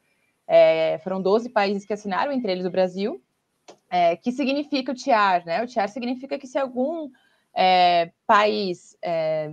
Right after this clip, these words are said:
do estado, do continente americano se sente ameaçado, né, por algum motivo, os outros países podem fazer uma aliança, é,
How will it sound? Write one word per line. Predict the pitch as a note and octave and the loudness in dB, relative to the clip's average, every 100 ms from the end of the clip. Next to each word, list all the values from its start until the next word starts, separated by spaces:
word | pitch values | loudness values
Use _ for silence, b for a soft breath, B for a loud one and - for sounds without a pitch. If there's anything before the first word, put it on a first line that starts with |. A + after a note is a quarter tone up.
| D#3+ | -8
do | E3 A3+ | -2 -2
estado, | C4 B3 G#3+ G3 G3 | -2 -2 0 0 -2
do | G3 | -4
continente | G#3+ G3+ G#3 A#3+ B3+ | -4 -4 -4 -4 -4
americano | G#3 E3+ - F#3+ F3 D#3+ D#3 _ _ | -4 -6 -4 -2 -2 -6 -14 _ _
se | _ G#3+ | _ -8
sente | G3+ G3+ G#3 A3+ - G#3 F#3 F3+ E3+ E3 E3+ | -4 -4 -4 -6 -6 -6 -4 -4 -6 -6 -4
ameaçado, | F3+ G3 G3 G3 G3 G#3+ C#4 F#3+ | -2 -2 -4 -2 -2 0 -2 -2
né, | F3 B3 | -6 -6
por | G3 | -4
algum | F3 F#3+ | -4 -4
motivo, | A#3+ B3+ C4 C#4+ D#4+ | -6 -6 -6 -4 -2
os | C#4 | 0
outros | C4 C#4+ - | 0 -2 -2
países | B3 B3 C4 | -2 0 -4
podem | - A#3 B3 | -2 0 0
fazer | B3 G#3 | -4 -2
uma | G#3 | 0
aliança, | G#3+ G3+ F#3+ G3+ G3+ A#3+ B3 _ _ _ | -2 -2 -4 -6 -6 -8 -8 _ _ _
é, | F3 F3 F3 | 2 4 6